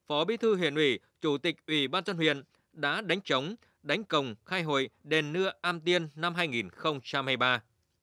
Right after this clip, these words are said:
Sau màn đánh trống, đánh cồng khai hội là nghi lễ kính thỉnh, chúc văn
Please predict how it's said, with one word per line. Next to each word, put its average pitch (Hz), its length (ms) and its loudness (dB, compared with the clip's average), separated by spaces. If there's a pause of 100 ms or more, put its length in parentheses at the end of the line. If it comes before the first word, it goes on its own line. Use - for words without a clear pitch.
(200)
Sau 202 200 -2
màn 147 180 0
đánh 170 160 -2
trống, 156 360 0
đánh 175 140 -2
cồng 143 260 2
khai 196 180 -2
hội 135 280 2 (240)
là 160 240 0
nghi 180 180 0
lễ 170 280 0
kính - 260 -4
thỉnh, 117 280 0 (160)
chúc - 200 -2
văn 175 240 0